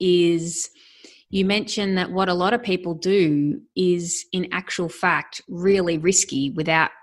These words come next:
realizing it's taking risk. And that is, is that they go out and buy shares, but they buy them in one company. Can you explain why that's risky?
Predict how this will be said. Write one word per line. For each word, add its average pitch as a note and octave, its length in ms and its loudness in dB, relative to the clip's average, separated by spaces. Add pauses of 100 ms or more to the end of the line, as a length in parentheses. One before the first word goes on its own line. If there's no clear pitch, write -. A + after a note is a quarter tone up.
realizing C#3+ 920 -2 (180)
it's - 460 -6
taking D3 420 -2
risk. D3 340 -4
And D#3 160 0
that D#3 140 2
is, D3+ 180 -2
is D3 160 -4
that - 160 -4 (100)
they D#3+ 100 -4
go E3 220 2
out D#3 160 2
and D#3 100 -2
buy D3 160 -4
shares, D3+ 380 -2
but - 160 -10
they D3+ 80 -4
buy D3 260 -6
them D3+ 160 -4
in C#3 160 -4
one C#3 220 -4
company. - 640 -10 (1160)
Can F#3 160 0
you F#3 140 2
explain D#3+ 500 -2
why D#3 220 -2
that's - 400 -4
risky? G3 560 -4